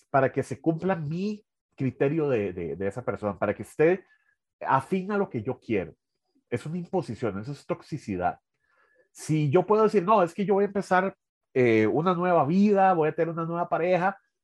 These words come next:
pero como vos decís, en el fondo sigo esperando el momento en que la persona regrese cambiada, ¿de qué va a pasar con esta nueva relación? ¿Qué va a pasar con esta persona con la que ya inicié un vínculo?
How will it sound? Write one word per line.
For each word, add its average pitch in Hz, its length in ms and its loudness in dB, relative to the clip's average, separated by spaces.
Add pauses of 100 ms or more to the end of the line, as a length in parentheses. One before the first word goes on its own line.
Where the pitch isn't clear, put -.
(200)
pero 107 160 4
como 107 160 -4
vos 135 140 2
decís, 170 280 -2
en 107 120 -4
el 92 140 -6
fondo 160 320 -2
sigo 170 240 -2
esperando 175 540 0
el 95 80 -6
momento 113 380 -4
en 165 60 -8
que 170 80 -4
la 170 80 0
persona 175 340 -4
regrese 180 640 -2 (400)
cambiada, 120 720 2 (960)
¿de 135 220 -2
qué - 120 -6
va 104 100 2
a - 40 0
pasar 165 240 -4
con 175 120 -2
esta 170 160 -6
nueva 170 220 -4
relación? 165 520 -6 (580)
¿Qué 123 100 0
va 120 80 4
a 123 40 -2
pasar 170 240 0
con 175 120 0
esta 175 160 -4
persona 170 320 -6
con 180 120 -4
la 165 60 -8
que 117 160 -6
ya 123 100 -4
inicié 170 760 -6
un 151 240 -10
vínculo? 196 640 -6